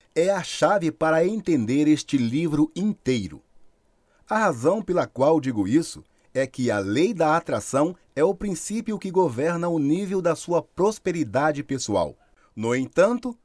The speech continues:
para ajudá-lo a alcançar uma compreensão sólida desse conceito, é necessário nos concentrarmos brevemente em uma outra lei,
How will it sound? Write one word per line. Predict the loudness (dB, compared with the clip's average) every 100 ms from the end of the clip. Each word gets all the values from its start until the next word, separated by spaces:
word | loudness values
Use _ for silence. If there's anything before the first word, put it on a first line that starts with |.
| _ _ _
para | -4 -2 -2
ajudá-lo | -2 -4 -2 0 0 -2 -4
a |
alcançar | -2 -2 -2 -6 -6 -2 0
uma | 0 -2
compreensão | -2 -2 0 0 0 -2 -4 -4 -4
sólida | -6 0 2 2 0 -2
desse | -4 -8 -8
conceito, | -12 -12 -6 -4 -4 -12 _ _ -12 0
é | 4
necessário | 4 2 0 2 4 4
nos | 2 0
concentrarmos | -4 -2 -2 0 2 2 0 -4
brevemente | 0 2 4 4 2 0 0 -2 -6 -6
em | -2
uma | 2 4
outra | 6 4 2 2
lei, | 2 0 -2